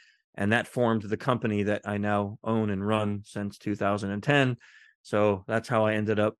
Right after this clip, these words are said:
here, was series of really fun mistakes and trial and error that led me to owning a company that now has just about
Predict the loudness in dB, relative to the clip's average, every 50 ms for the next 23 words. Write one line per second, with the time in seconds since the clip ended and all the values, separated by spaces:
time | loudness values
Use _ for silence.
0 | _ _ -4 -2 0 0 -2 -2 -6 -10 _ -8 -6 -6 -6 -6 -8 -12 -16 -18
1 | _ _ _ _ _ _ -14 -4 0 2 4 6 6 6 6 6 6 4 4 4
2 | 2 0 -6 -16 _ _ _ _ _ _ _ -2 2 2 4 4 2 0 0 0
3 | 0 0 2 0 0 -2 -4 -4 0 2 2 2 2 0 -4 -8 -12 -14 -14 -12
4 | _ -4 -2 0 0 0 -2 -4 _ -6 -2 2 2 4 4 4 4 2 0 2
5 | 2 4 4 4 4 2 0 -2 _ _ _ _ _ _ _ -6 -6 -4 0 0
6 | 0 0 2 0 0 0 -2 -4 -2 -2 -2 -2 -2 -2 -4 -2 -2 -2 -2 -2
7 | -2 -2 -2 -2 -2 -2 -2 -2 -2 -2 0 0 0 -2 -2 -4 -6 _ _ _
8 | _ _ _ _ _ _ _ -20 -20 -12 -8 -4 0 0 0 0